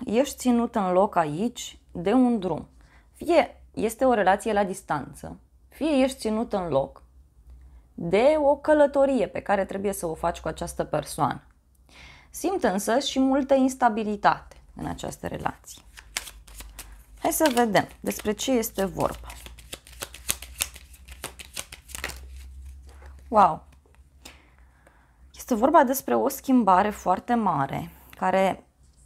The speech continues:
are legătură fie cu locul de muncă, cu o sumă mare de bani, cu o casă, cu un teren, cu o stabilitate. Dar în același timp, văd aici că această indecizie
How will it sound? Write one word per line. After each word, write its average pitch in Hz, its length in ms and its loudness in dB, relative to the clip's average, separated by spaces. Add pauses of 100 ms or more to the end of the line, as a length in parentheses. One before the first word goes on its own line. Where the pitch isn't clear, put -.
(120)
are 247 220 6
legătură 226 500 2
fie 226 360 -2
cu 254 160 -6
locul 185 360 0
de 208 100 2
muncă, 160 520 -4 (600)
cu - 120 0
o 233 60 6
sumă 247 320 4
mare 214 300 2
de 180 140 -2
bani, - 360 -8 (220)
cu 220 100 -2
o 208 80 2
casă, - 720 -8
cu - 100 -8
un 175 140 -4
teren, 165 420 -4 (360)
cu - 120 -8
o - 20 -4
stabilitate. 165 880 -4 (480)
Dar 202 180 6
în 285 100 6
același 262 540 4
timp, - 480 -10 (800)
văd 233 200 4
aici 180 640 0
că 180 580 0 (840)
această 202 400 0
indecizie 185 1040 0